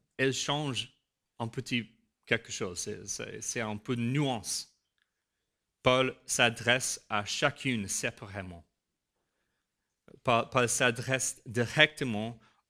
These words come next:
aux deux, deux parties, individuellement. Il est possible, est-il possible que, qu'une des deux parties ait été plus en faute que l'autre ?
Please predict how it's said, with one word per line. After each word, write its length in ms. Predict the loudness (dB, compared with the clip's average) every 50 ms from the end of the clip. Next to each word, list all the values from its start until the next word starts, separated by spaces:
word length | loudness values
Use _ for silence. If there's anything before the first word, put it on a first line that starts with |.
| -2
aux 160 | 0 0 0
deux, 260 | 0 2 4 4 4 4 2 -6 -14 -14 -16 -12
deux 240 | -2 2 4 4 4
parties, 560 | 4 4 4 4 2 0 -6 -4 -4 -6 -6 -10 _ _ _ _ _ _ _ -2
individuellement. 920 | 0 2 2 2 4 4 4 4 4 4 4 4 4 4 2 -2 -4 -6 -12 _ _ _ _ _ _ _ _ _ _ _ _ _ _ _ _ _ _ _ _ _ _ _ _ _ _ _ _ _ _ _ _ _ _ _ _ _ _ _ _ _ _ _ 2
Il 100 | 2 2
est 60 | 2
possible, 760 | 2 0 0 2 4 4 4 6 6 6 6 4 2 0 -4 -10 -20 -20 -20 -20 -20 _ _ _ _ _ _ _ -8 -2 2
est-il 360 | 2 2 4 4 2 2 2
possible 580 | 2 0 0 0 -2 -4 -4 -4 -4 -6 -8 -10 -14 _ _ _ _ _ _ _ _ _ _ _ _ _
que, 680 | 6 8 10 10 10 10 8 8 6 4 0 -4 -10 -12 -18 -20 _ _ _ _ _ _ _ _ _ _ _ _ _ _ 0
qu'une 380 | 4 8 8 8 8 8 6 4
des 460 | 6 8 8 10 10 10 8 6 4
deux 180 | 4 4 2
parties 640 | 4 8 8 8 8 6 2 -2 0 0 0 -2 -6 _ _ _ _ _ 4
ait 160 | 6 8 8
été 280 | 6 4 2 2 2 2
plus 460 | 0 -4 -10 -4 2 4 4 4 4
en 100 | 2 0
faute 380 | -2 -2 0 0 0 0 0 -2
que 120 | 0 2
l'autre ? 440 | 4 4 4 2 2 -2 -10 -14 -14